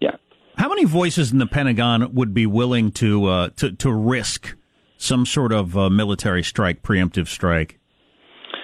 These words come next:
Speaker 1: It's probably sixty forty. Uh, forty percent wanna, you know, have a plan. Eh, there's always a blue team, red team there, ready, ready to, uh,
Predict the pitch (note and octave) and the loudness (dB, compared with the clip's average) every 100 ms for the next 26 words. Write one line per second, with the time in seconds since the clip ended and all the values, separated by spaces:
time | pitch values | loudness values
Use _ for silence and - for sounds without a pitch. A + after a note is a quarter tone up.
0 | - - - - - - - - - - | -16 -20 -20 -20 -18 -18 -20 -20 -6 -4
1 | - - G#3+ F#3 D3+ C#3 C3+ B2+ A#2 - | -2 -2 0 0 0 2 4 4 2 -2
2 | - - D3+ - G#2 - A2+ A2+ G2 G2+ | -8 -4 -4 -2 -4 0 0 2 2 2
3 | G2+ - B2 A2 G2+ - A2 G2 - - | 0 0 0 0 -2 -2 0 -2 -2 -6
4 | F2 G2 G2 F#2 E2 A2+ G#2 G2 F2+ G2+ | -2 0 2 0 -2 -2 0 2 0 -2
5 | F#2 - - G2 G2 G#2 - C3 C3 C#3 | -4 -4 0 2 2 2 2 2 2 2
6 | D3 A2 G2 G#2 G#2 G2+ F#2 G2 - G2 | 2 0 -2 -2 -2 0 2 0 0 0
7 | F#2 F2+ F#2 F#2+ F#2 F2+ G2 G2+ - F#2+ | 2 2 2 2 0 0 0 0 -2 0
8 | F#2 F2+ F2 - - | 2 2 -2 -4 -8